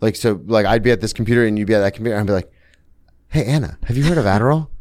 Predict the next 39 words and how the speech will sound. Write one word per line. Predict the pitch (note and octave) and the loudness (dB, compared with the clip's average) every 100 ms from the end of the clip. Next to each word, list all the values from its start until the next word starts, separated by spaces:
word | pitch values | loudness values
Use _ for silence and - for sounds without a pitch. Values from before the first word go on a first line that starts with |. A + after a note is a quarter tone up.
| - - | -16 -12
Have | - A2+ | -4 0
you | |
ever | D#3 D#3 | 0 -2
heard | C#3 | -4
of | |
this | B2+ G#2+ | -4 -6
Adderall | F2 G#2+ C3 E4 | -4 0 0 0
thing? | E3 C4+ - - - - | 0 -2 -2 -2 -2 0
Have | - | 0
you | D#3+ | 2
ever | F#3 F3 | 0 0
tried | E3 C#3+ | 0 2
Adderall?" | B2 G#2+ B2+ E3+ F3 - - - - - - - | 2 2 2 0 -2 -6 -8 -8 -10 -8 -10 -2
And, | D3 D#3 | 2 4
like, | D3+ | 4
I | C#3+ | 4
was | D3+ C#3+ | 2 2
doing | D3 F#3 F#3 | 4 4 4
that, | D3 | 2
like, | C#3 B2+ | 2 2
from | C3 | 2
person | A2+ C#3 C#3 C3+ | 4 2 2 0
to | |
person. | B2+ C#3 C3 C3 | 2 2 2 2
To, | B2 | 2
like, | A2+ A#2 A2 - - G4 F#4 - - | 4 4 4 0 -14 -12 -12 -18 -4
I | C3 | 2
remember | D#3 F3 E3+ D3+ | 2 4 4 4
at | |
one | C3 C#3 | 4 4
point | E3 C#3+ | 4 2
I | |
got | A#2 | 0
sucked | - - B2+ | 0 -2 0
down | C#3 B2+ | 0 0
this | A#2 - | -2 0
Facebook | B2 B2 - D3 | 0 0 -2 0
rabbit | D3 D3 D3 | 2 4 4
hole. | D#3+ E3+ | 4 4